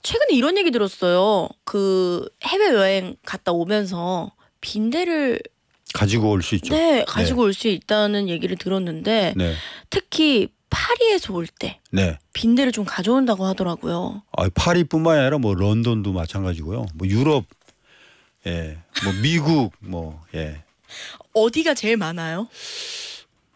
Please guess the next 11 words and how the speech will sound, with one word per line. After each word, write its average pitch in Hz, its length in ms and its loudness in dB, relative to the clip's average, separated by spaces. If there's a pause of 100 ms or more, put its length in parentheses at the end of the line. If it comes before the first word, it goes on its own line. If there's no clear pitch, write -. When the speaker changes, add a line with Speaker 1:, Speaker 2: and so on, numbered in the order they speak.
(160)
Speaker 2:
미국도 110 600 -2
심각해요. 104 840 0 (640)
예, 76 160 -8 (140)
미국. 85 280 -2 (380)
우리나라보다 131 640 2
훨씬 220 580 2
더 151 120 2
선진국이지만, 131 840 0
Speaker 1:
네. 254 320 0
Speaker 2:
네, 107 260 -2
미국은, 135 1120 0